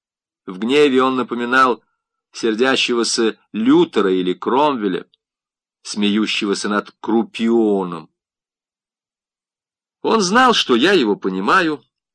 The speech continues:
знал и то, как немногие его понимают, и ценил это. Кромвеля, смеющегося над Крупионом, Крупион —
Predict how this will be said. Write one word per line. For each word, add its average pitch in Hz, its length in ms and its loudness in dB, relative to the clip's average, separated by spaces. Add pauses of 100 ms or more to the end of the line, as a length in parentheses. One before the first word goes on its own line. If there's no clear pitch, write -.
(240)
знал 165 340 2
и 110 100 4
то, 110 180 0
как 107 220 -4
немногие 165 680 -2
его 160 200 -4
понимают, 110 760 -8 (720)
и 101 120 -4
ценил 113 560 -4 (120)
это. - 340 -16 (2000)
Кромвеля, 175 1120 2
смеющегося 151 1000 -2
над 135 200 -2
Крупионом, 127 960 -2 (800)
Крупион — 185 840 2